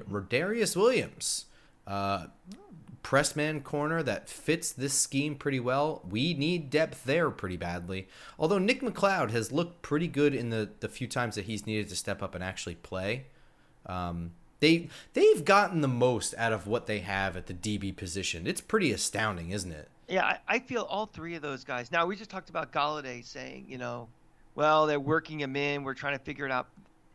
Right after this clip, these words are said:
Speaker 2: That's where the case I feel for these three guys. You know, they're coming back from injury. We don't need them to start right away. Let's ease them in. They're, they help with depth right now.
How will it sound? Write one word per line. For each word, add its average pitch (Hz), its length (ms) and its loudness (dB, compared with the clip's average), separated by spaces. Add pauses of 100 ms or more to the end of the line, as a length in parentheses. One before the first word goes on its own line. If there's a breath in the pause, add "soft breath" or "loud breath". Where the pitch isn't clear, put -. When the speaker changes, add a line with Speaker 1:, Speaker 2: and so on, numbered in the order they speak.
(300 soft breath)
Speaker 2:
That's 175 340 4
where 185 80 -4
the 151 100 -6
case 143 280 -10
I 131 80 -6
feel 127 220 -8
for 131 140 -10
these 131 260 -10
three - 240 -16
guys. - 380 -12
You - 60 -10
know, 127 100 -6
they're 127 120 -6
coming 196 240 2
back 185 240 0
from 160 140 -8
injury. 139 500 -8 (800 soft breath)
We 151 220 0
don't 202 240 4 (440)
need 175 400 4
them 160 280 4
to 143 100 -8
start 131 400 0
right 127 200 -2
away. 123 280 -2
Let's 139 400 0 (960)
ease 185 320 -4
them 147 240 -4
in. 135 280 -6 (140)
They're, 127 280 2 (480 soft breath)
they 143 100 2
help 180 300 2
with - 160 -8
depth - 320 -2
right 139 180 -2
now. 123 360 -2